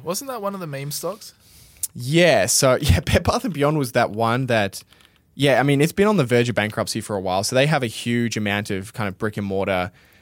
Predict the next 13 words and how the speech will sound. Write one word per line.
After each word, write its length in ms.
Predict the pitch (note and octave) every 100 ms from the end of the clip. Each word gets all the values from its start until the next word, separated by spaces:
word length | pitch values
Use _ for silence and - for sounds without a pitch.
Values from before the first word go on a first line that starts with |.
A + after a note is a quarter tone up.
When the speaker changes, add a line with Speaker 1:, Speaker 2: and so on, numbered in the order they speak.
| _
Speaker 2:
uh, 400 | - F#2 E2+ D#2+
stores, 680 | - - C#3 C#3 C#3 C3+ - _ _
and 240 | G#2 A2 G#2
they've 260 | A#2 A2 - -
re-, 260 | A#2+ B2+ -
they 120 | A2+
sell 200 | - F3
quite 380 | - - C#3+ - _ _ _ - G1+ -
gen-, 560 | - B2+ B2 - -
generic, 640 | A#2 A#2+ G#2+ A2 A#2+ - - G2+
um, 440 | G2 F#2+ F#2 G#2+ _ _
products. 400 | - A2+ B2+ -
So 580 | - - A2 G2+ F#2+